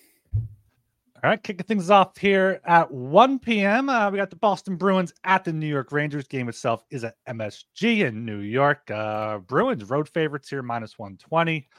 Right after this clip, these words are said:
Rangers are plus one hundred. The over-under is at six.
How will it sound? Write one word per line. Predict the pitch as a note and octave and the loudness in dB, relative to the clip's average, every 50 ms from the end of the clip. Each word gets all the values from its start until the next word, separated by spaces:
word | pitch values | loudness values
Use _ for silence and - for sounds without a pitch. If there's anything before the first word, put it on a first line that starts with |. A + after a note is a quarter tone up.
| _ _ _ _ _ _ - | _ _ _ _ _ _ -6
Rangers | A#2+ C#3 D#3 E3 D#3 C#3 D3+ D#3 C#3+ B2+ - - | -4 -4 -4 -4 -4 -6 -6 -8 -8 -10 -10 -8
are | A#2+ A2+ A2+ G#2+ | -6 -4 -4 -4
plus | G#2 - - - B2+ A2+ - - - | -6 -10 -10 -8 -8 -8 -8 -10 -12
one | - G#2 G2 F#2+ | -14 -12 -12 -12
hundred. | F#2+ - - D#3+ D#3+ D3+ C3+ C#3+ D3 C3+ B2+ - G#2+ | -8 -2 0 0 0 0 0 -2 -2 -2 -6 -12 -14
The | G#2 G2 A2 - - | -14 -14 -14 -10 -8
over-under | A#2 A2+ G#2+ G#2+ A2 A2+ A2 G#2+ G#2 G2 G2+ G2+ G#2+ G#2+ _ _ _ | -8 -8 -6 -8 -10 -10 -10 -12 -10 -10 -10 -10 -10 -14 _ _ _
is | C3 A#2 | -12 -12
at | G#2+ G2 - _ | -12 -14 -18 _
six. | - - - - G3 F#3 F#3+ - - - | -20 -12 -6 -6 -6 -6 -6 -14 -20 -20